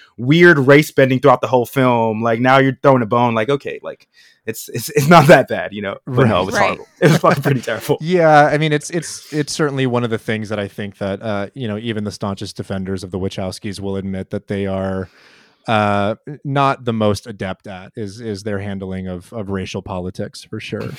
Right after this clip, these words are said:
Speaker 1: <laughs>
Speaker 3: Well, and you, you bring up the point, too,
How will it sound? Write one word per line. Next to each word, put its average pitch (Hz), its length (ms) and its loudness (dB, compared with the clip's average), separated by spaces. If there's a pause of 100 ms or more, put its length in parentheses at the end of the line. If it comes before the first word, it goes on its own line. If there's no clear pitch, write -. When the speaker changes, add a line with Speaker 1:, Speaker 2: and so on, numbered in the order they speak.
Speaker 1:
<laughs> - 220 -16
Speaker 3:
Well, 302 260 4
and 302 300 -4 (120)
you, 285 380 -6 (100)
you 269 340 -4 (480)
bring 269 200 4
up 294 140 0
the 311 60 -4
point, 254 340 -4
too, 247 520 0